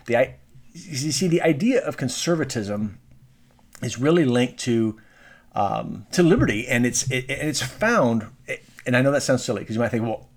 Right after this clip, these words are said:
isn't liberalism as well?" It is, but it's different. Conservatism is actually found in the preamble of the Constitution,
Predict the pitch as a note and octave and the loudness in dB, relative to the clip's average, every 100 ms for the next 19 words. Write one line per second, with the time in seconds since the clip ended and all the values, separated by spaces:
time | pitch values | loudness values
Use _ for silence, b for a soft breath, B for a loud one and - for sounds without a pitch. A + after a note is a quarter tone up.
0 | _ C#3 A2+ F#2+ G2+ A#2 C3 C3 C3+ C#3 | _ 0 0 -4 -4 0 2 2 0 0
1 | B2+ D#3+ - - _ _ - - - - | 0 -2 -4 -12 _ _ -20 -20 -12 -2
2 | D3 C4 - D3 - - B B B B | 0 0 -2 -6 -10 -14 B B B B
3 | C3 C3+ C3+ A2+ A2 B2+ C#3 - - - | 0 0 -2 -8 -4 0 0 -2 -12 -12
4 | - B B B B B _ - - B2 | -20 B B B B B _ -14 -6 -2
5 | - B3+ C#4 - B2 G#2+ G#2+ G#2+ - A2 | 0 2 2 2 0 0 0 -2 -4 -2
6 | B2 C3+ - F3 - G3+ D#3+ A2+ - C#3 | 0 -2 0 -2 2 4 4 2 -2 -2
7 | G3+ F3 - D#3+ D3+ B2+ B2+ B2 B2+ - | 0 0 -2 -2 0 0 0 -2 -4 -2
8 | A2+ - - - D3 C3+ | -2 -4 -8 -2 -2 -2